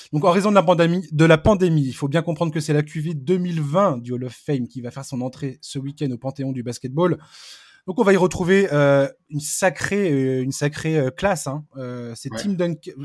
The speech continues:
Speaker 1: on y retrouve notamment Tim Duncan, Kevin Garnett et, euh, le coach Rudy Tomjanovich.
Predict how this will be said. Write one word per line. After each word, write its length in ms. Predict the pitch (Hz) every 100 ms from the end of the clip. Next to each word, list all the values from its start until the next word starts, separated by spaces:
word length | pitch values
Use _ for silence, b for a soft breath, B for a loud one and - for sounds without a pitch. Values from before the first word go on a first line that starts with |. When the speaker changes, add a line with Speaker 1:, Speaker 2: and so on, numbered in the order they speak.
| - _
Speaker 1:
on 140 | 165 170
y 60 |
retrouve 300 | 175 175 185
notamment 360 | 170 160 175 165
Tim 240 | - 185
Duncan, 560 | 170 175 165 170 135 107 - b b b b
Kevin 360 | - 175 170 175
Garnett 680 | 160 156 160 156 151 - -
et, 220 | 135 135
euh, 880 | 131 127 123 123 120 117 113 107 117
le 120 | 131
coach 300 | - 151 -
Rudy 260 | 143 147
Tomjanovich. 880 | 151 143 143 139 135 170 156 - -